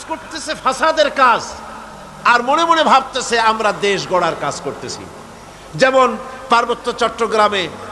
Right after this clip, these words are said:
শান্তি বাহিনী নাম ওই বাহিনী যারা মানুষ মারে, সমানে মানুষ জবাহ করে, মানুষ জবাহ করে, বাড়িতে আগুন লাগায়, মানুষগুলিকে শান্তিতে বসবাস করতে দি-,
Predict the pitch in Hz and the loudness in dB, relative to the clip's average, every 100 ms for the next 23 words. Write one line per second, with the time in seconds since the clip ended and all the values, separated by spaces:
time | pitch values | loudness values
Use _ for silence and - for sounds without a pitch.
0 | - - - 254 247 247 262 269 320 320 | -8 -2 2 2 0 -6 2 2 2 -2
1 | 302 285 269 247 214 294 370 359 339 311 | -2 2 2 2 0 2 4 4 2 -2
2 | 285 240 - - - 190 277 262 254 254 | -6 -10 -12 -16 -6 0 2 4 2 2
3 | 226 - - - - - - 190 220 208 | -2 -6 -10 -16 -18 -18 -8 2 4 4
4 | 185 - 220 226 202 185 185 151 156 143 | 0 0 4 4 4 2 2 2 2 4
5 | 117 104 90 - - - - - - 220 | 2 0 -4 -6 -12 -14 -16 -12 0 2
6 | 233 220 160 196 165 135 120 101 90 - | 2 0 0 0 2 0 -4 -8 -10 -16
7 | - - 190 277 311 311 277 285 285 269 | -18 -2 2 4 2 0 2 2 -2 0
8 | 254 233 180 - - - - - - - | 0 2 -2 -4 -12 -18 -18 -20 -20 -20
9 | - - - - - - - - - 233 | -20 -20 -20 -20 -20 -20 -20 -20 -2 4
10 | 294 302 247 220 277 262 262 - 285 302 | 4 2 -4 -6 -8 -4 -4 -2 -2 -4
11 | 285 277 269 262 269 247 - 247 - - | -4 0 0 2 2 2 2 -2 -2 -2
12 | 233 208 | 0 0